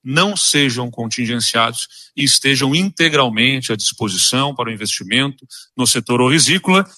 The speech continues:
e que está garantido, está garantido pelo nosso governo. Esse é um compromisso que nós assumimos e que estamos dizendo de viva voz aqui, será garantido neste exercício de dois mil e vinte e dois. Agora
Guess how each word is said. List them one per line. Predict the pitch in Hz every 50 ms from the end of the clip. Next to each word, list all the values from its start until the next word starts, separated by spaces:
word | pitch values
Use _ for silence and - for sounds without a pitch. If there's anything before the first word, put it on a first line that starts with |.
| _ _
e | - 170
que | - 202
está | 185 - - - - 185 196 214
garantido, | 202 208 202 185 165 - - 165 165 165 165 160 - - _ _ _ -
está | 139 - - 175 175 175
garantido | 170 160 156 147 135 - - 151 147 143
pelo | 135 147 139 131
nosso | 123 120 117 - - 123
governo. | 117 110 95 92 80 80 - _ _ _
Esse | - -
é | 170
um | 165
compromisso | 156 185 185 165 175 160 143 143 175 196 185 - - - - -
que | - 139
nós | 131 135 127 127
assumimos | 127 - - 120 120 151 175 190 190 202 202 - - - _ _ _ _ _
e | 147
que | 135 139
estamos | - 156 151 151 143 135
dizendo | 131 123 120 147 151 151 147 135
de | 127
viva | 123 143 139 131 117
voz | 98 107 123 139 139 120
aqui, | 113 107 104 - - 147 170 170 _ _ _ _ _
será | - - - 139 120 139 147 156 151 _ _ _ _
garantido | 135 127 117 107 104 - - 127 127 123 113 _ _ _ _ _ _ _ _
neste | - 120 117 113 - - 127
exercício | 107 101 110 101 - - - 113 107 -
de | - 113
dois | 113 110 101 98
mil | 113 110
e | 107
vinte | 101 110 107 -
e | 127
dois. | 110 98 92 90 85 - - - _ _ _ _ _ _
Agora | 233 220 165 131 123 127 143 165 170